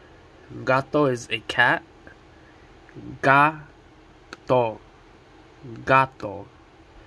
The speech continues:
The second one is casa. Casa is a house.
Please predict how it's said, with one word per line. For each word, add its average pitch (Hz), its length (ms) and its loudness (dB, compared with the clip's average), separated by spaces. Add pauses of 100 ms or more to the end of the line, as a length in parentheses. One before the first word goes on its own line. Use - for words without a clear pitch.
(360)
The - 80 -20
second 147 440 0
one 156 180 2
is 117 280 -8 (360)
casa. 135 640 0 (720)
Casa 131 520 0
is 123 360 -6 (120)
a 120 140 0
house. - 1000 -4